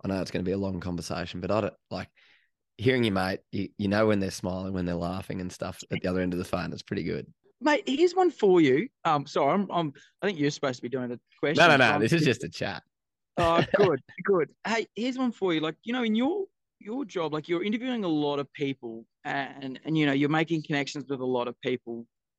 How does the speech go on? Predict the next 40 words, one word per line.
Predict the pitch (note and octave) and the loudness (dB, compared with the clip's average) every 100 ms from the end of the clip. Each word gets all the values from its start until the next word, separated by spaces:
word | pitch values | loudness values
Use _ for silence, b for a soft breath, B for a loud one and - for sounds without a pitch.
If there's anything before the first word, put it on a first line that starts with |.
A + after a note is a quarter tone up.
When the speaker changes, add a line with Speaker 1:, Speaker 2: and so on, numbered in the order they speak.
| _ - | _ -2
Speaker 2:
Do | |
you | G3 A3 A#3 A3+ | 0 2 0 -2
still | G3+ - F3+ F3+ | -6 -4 0 0
have, | F3 D3+ D3 C#3+ | 0 -2 -2 -4
I | |
suppose, | C#3+ D3 - C#3+ C3+ | -6 -8 -4 -2 -2
that | C3 - | -6 -8
core | - C#3+ D3 | 0 2 2
group | D3+ C#3 | 0 -2
of | D3 - | -4 -6
friends | C3 B2+ B2 - _ _ | -6 -6 -8 -12 _ _
where | C#3+ C#3+ C3 B2+ A#2+ _ _ _ _ _ | -2 2 4 2 -2 _ _ _ _ _
you | D#3+ | -2
must | D#3+ E3 F3+ | 0 0 0
get | E3+ - | -4 -2
sick | G3+ - | -4 -2
of | |
talking | - E3 D#3+ | 0 0 0
to | |
people, | D#3+ D3+ C#3+ | -2 0 0
you're | C3+ C3 | 0 -2
over | D3+ D#3+ | -4 -4
talking | E3 D3 C#3 | -4 -4 -4
to | |
people, | D3 D3 D3 _ _ - C#3 B2+ _ _ _ _ E3 | -4 -4 -4 _ _ -6 -6 -6 _ _ _ _ -2
and, | D#3 | -2
and | D3+ D#3 D3 _ | -2 -4 -6 _
you | F3 D#3 | -8 -4
kinda | D#3 C#3 | -2 -2
have | C#3+ D3 | -4 -8
to | D3+ | -8
force | - C#3 - | -4 -2 -2
yourself | D3+ D3 C#3+ | -4 -4 -6
to, | - _ - | -10 _ -10
you | D#3 | -6
know, | C3+ | -6
get | C3+ D3+ - | -2 -4 -2
back | D3 - | -6 -4
to | |
those | C#3+ C3+ B2+ - | -2 0 -2 -8